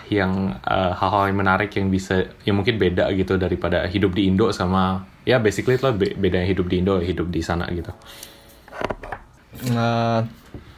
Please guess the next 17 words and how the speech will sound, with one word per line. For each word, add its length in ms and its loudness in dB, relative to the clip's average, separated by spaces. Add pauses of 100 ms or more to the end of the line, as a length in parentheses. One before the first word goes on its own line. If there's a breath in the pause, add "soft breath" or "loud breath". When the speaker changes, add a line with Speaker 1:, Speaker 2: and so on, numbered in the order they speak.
(140)
Speaker 2:
beda. 280 6
Mungkin 180 6
kalau 160 4
di 80 6
Indonesia 320 6
kan 160 4
kita 160 -2
kayak, 340 2 (560)
eh, 100 4
kau 120 6
dulu 160 8
lah, 160 4
gimana 320 2
ya? 160 2
Kalau 200 2
kau 80 2
gimana? 240 2